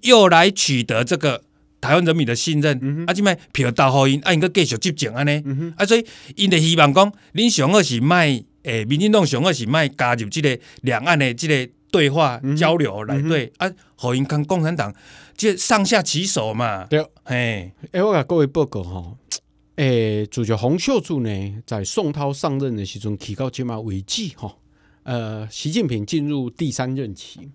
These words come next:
Speaker 2: 他特别指示王富林跟宋涛，
Speaker 1: 嗯。
Speaker 2: 今年就是中国的两岸协商年，
Speaker 1: 嗯。
Speaker 2: 所以意思就是讲啥，我即马要跟恁协商两岸统一大业哦。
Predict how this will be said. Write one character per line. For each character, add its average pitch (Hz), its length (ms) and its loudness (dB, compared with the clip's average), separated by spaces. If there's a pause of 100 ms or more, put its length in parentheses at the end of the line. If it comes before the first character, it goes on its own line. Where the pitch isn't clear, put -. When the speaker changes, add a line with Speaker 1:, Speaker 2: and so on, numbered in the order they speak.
(680)
Speaker 2:
他 196 120 -4
特 214 100 0
别 147 160 2
指 127 220 -8
示 165 240 -4
王 123 300 -6
富 175 260 -4
林 101 180 -8
跟 120 200 -10
宋 139 280 -10
涛， 123 260 -10 (120)
Speaker 1:
嗯。 90 100 -12 (600)
Speaker 2:
今 226 220 -4
年 123 200 -4
就 156 140 -8
是 147 260 -8 (120)
中 165 320 -6
国 101 220 -10
的 101 200 -12 (480)
两 127 380 -6
岸 160 200 -2
协 113 240 -10
商 123 260 -8
年， 107 120 -14 (160)
Speaker 1:
嗯。 92 100 -14 (340)
Speaker 2:
所 220 220 2
以 208 160 0 (100)
意 247 140 4
思 135 140 -2
就 107 100 -4
是 101 100 -8
讲 147 200 -2
啥， 131 180 -4 (800)
我 180 80 -4
即 196 120 -2
马 202 100 2
要 185 40 -2
跟 196 120 2
恁 185 240 2
协 156 240 -6
商 165 260 -6
两 127 180 -4
岸 165 180 -6
统 120 200 -10
一 165 80 -8
大 160 180 -4
业 147 220 -4
哦。 127 300 -4